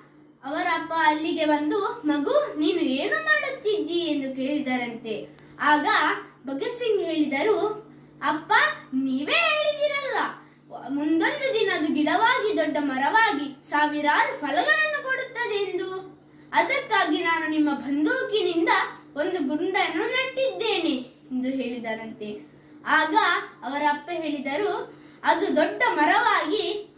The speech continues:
ಹಲವಾರು ಗುಂಡುಗಳನ್ನು ಕೊಡುತ್ತದೆ, ಆಗ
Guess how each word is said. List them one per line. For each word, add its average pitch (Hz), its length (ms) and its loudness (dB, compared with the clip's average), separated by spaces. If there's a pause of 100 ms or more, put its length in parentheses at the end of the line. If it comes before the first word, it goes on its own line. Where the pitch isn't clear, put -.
ಹಲವಾರು 339 600 0
ಗುಂಡುಗಳನ್ನು 349 800 0
ಕೊಡುತ್ತದೆ, 311 760 -4 (180)
ಆಗ 466 280 2